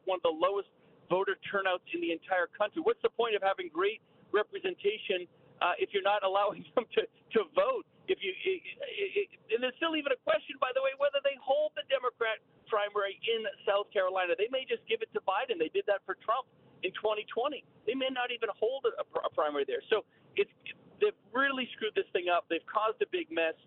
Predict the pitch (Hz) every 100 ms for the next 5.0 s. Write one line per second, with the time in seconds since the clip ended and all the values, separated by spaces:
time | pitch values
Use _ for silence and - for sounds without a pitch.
0 | _ - - 151 151 160 147 214 226 214
1 | 196 190 165 160 190 220 185 - 196 180
2 | - 156 - 208 202 151 - 202 208 196
3 | 175 160 - 202 196 - _ - - 202
4 | - 214 185 185 165 170 175 175 175